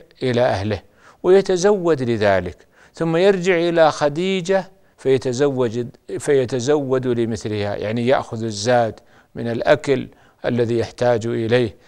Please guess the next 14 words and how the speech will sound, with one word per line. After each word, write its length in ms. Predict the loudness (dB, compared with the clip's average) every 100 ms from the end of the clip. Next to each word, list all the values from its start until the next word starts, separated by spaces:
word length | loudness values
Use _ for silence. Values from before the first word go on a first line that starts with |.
| -20 -8
حتى 360 | -8 -2 0
جاءه 460 | 4 6 6 4 0
الحق 500 | -4 0 -2 -2 -20 -20 _ _ _
وهو 340 | -4 -2 -2 -2
في 200 | -4 -6
غار 380 | -2 0 0
حراء. 480 | -4 -8 -6 -6 -6
الحق 380 | -10 -4 -4 -2
يعني 480 | -4 -4 -6 -8 -12 -8
الوحي، 520 | -6 0 0 -2 -10 -12 _ _ -20 -10
فجاءه 560 | 0 2 6 6 6 4
الملك 600 | 0 0 4 2 0 -20 _ _ _
فقال، 880 | -2 2 6 8 8 6 6 4 0 -8 _ _ _ _ _ _ _
فقال 540 | -2 0 6 6 8